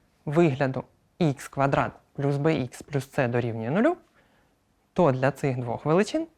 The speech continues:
виконуються рівності. Ікс один плюс ікс два дорівнює мінус b, а ікс один помножити на ікс два дорівнює c.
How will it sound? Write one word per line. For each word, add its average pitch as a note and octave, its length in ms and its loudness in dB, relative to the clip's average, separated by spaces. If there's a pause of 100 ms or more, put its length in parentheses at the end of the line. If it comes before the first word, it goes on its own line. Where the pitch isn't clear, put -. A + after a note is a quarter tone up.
(120)
виконуються C#4+ 760 0
рівності. F3 540 0 (760)
Ікс G#3 260 2
один F#3 420 4
плюс C3+ 240 -2
ікс C#3 160 0
два B2+ 240 -2 (300)
дорівнює A#2+ 500 2
мінус D#3+ 360 0
b, B2 360 0 (540)
а - 160 2
ікс F#3 220 -2
один D3 260 4
помножити G3 600 2
на E3+ 140 0
ікс C3+ 160 -4
два B2 200 -4 (280)
дорівнює E3+ 480 2
c. B2+ 280 -6